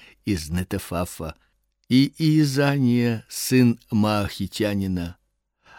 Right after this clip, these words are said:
они и люди их. И поклялся Годолия им и людям их, и сказал им:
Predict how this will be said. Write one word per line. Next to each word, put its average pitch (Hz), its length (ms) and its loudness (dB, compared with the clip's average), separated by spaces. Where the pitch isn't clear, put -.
они 131 540 4
и 120 100 4
люди 117 340 2
их. 64 460 -10
И 139 100 4
поклялся 147 760 2
Годолия 139 760 2
им 127 480 2
и 120 140 6
людям 143 540 4
их, 123 440 -2
и 135 100 0
сказал 135 540 0
им: 92 460 -4